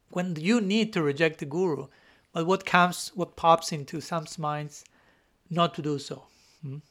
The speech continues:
So a classical, to begin with, one of the examples, a classical one-liner could be, "Well, what, what do you gain, hmm,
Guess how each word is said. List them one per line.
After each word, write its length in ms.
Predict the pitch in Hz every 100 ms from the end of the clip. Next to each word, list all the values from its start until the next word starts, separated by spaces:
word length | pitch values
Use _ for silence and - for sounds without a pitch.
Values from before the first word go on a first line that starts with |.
| -
So 120 | 180
a 40 | 170
classical, 800 | - 196 202 175 180 160 147 - _ - - _ -
to 80 |
begin 300 | 147 147 175
with, 320 | 160 147 - -
one 200 | 151 143
of 80 | 135
the 80 | 139
examples, 640 | - - 160 151 143 -
a 40 |
classical 560 | - 156 151 - 156 143
one-liner 640 | 147 151 147 160 156 139
could 200 | 139 151
be, 320 | 151 147 135 - - - - - _ _ _ -
"Well, 160 | 202 190
what, 200 | 202 185
what 260 | 202 208
do 100 | 226
you 180 | 214 202
gain, 540 | 175 233 196 143 147 - - -
hmm, 220 | 160 156